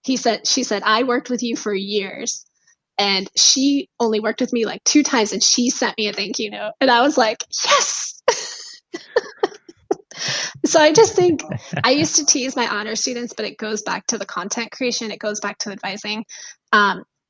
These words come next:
someone helped you along the way. Someone made a copy for you when you were frantic to go to an interview. Somebody took time out of their day to help you. And so I have a student right now.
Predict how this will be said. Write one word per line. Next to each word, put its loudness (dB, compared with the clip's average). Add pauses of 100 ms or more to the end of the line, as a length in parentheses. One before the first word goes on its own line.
(140)
someone 6
helped 4
you 2
along -4
the -12
way. -12
Someone 2
made 8
a 2
copy -2
for -8
you -6
when -8
you -6
were -6
frantic -4
to -6
go -10
to -8
an -10
interview. -12 (340)
Somebody 2
took 0
time 0
out -2
of -4
their -6
day -6
to -6
help -10
you. -10 (580)
And 2
so -2 (240)
I 2
have 4
a 4
student 2
right -2
now. 2